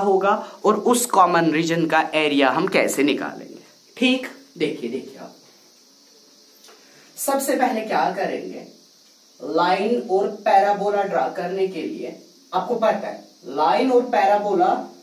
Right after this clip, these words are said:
जरूरी कहीं ना कहीं पे मिलेंगे। पहले मैं देखूंगा इनके कॉमन पॉइंट्स कहां कहां पे होंगे, वही मैं देखूंगा पहले। उसके लिए मैं क्या करूंगा, इसको मैंने फर्स्ट नाम दिया ना,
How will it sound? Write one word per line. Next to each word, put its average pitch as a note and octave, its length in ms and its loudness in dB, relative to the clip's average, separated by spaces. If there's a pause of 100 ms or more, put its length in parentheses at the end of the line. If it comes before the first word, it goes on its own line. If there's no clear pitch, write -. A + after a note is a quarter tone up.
(440)
जरूरी A#3 640 2
कहीं G#3+ 260 0
ना G3+ 180 2
कहीं E3+ 260 -4
पे E3+ 100 4
मिलेंगे। - 460 -4 (640)
पहले C4+ 300 4
मैं B3+ 140 4
देखूंगा C3 500 -4 (460)
इनके D4 360 0 (120)
कॉमन B3+ 400 6 (100)
पॉइंट्स - 460 -2
कहां - 300 -4
कहां - 320 -12
पे - 60 -14
होंगे, - 720 -18
वही G#3+ 240 0
मैं - 200 -4
देखूंगा - 360 -16
पहले। - 920 -12
उसके C#4+ 300 2
लिए A3+ 160 2
मैं F3 140 -2
क्या E3 200 0 (100)
करूंगा, - 420 -4 (600)
इसको B3 280 0
मैंने A#3+ 220 -2
फर्स्ट A3 360 0
नाम F3+ 220 -4
दिया C3 220 -4
ना, E3 200 -8